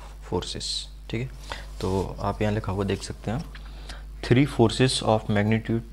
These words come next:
thirty kilonewton, ten kilonewton and fifteen kilonewton are acting at a point O, ठीक है। तो ये O point है, इस पे act कर रहे हैं। The angles made by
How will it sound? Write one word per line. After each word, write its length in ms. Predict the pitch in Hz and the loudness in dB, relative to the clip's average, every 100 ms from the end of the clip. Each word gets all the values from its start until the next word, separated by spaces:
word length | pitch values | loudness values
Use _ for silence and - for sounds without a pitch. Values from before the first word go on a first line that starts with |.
| - | 4
thirty 240 | 95 107 | 4 4
kilonewton, 480 | 110 107 110 110 135 135 - - - - - - - - - - - - - | 4 4 2 0 -2 -4 -12 -16 -16 -16 -16 -14 -14 -14 -14 -14 -14 -12 4
ten 200 | 104 107 120 | 6 6 6
kilonewton 500 | 123 123 123 156 185 | 6 4 2 -2 0
and 220 | 123 113 - | 2 2 0
fifteen 280 | 90 95 | 0 0
kilonewton 540 | 90 85 85 90 - - - - | 0 -2 -4 -6 -8 -8 -12 -4
are 140 | - 113 | 2 4
acting 300 | 104 - 110 | 4 2 0
at 160 | 104 110 | 0 -2
a 20 | |
point 260 | 104 123 - | -2 -2 -2
O, 120 | 110 - - - - - - | -4 -6 -10 -16 -16 -16 -8
ठीक 120 | - 113 | -2 -2
है। 40 | 127 - - - | -2 -10 -14 -6
तो 80 | - | -2
ये 260 | 90 117 113 | 2 4 4
O 220 | 113 117 - | 4 2 4
point 320 | 113 110 135 | 4 4 2
है, 120 | 185 - | -2 -2
इस 140 | 117 - | -2 0
पे 140 | - | 0
act 160 | 92 - | 0 -4
कर 140 | - | -8
रहे 140 | - - | -8 -12
हैं। 120 | - - - - - - - - | -14 -16 -16 -16 -14 -12 -12 -2
The 100 | 107 135 | 2 6
angles 380 | 127 139 147 - | 6 6 4 4
made 220 | 123 120 | 6 6
by 140 | 127 | 6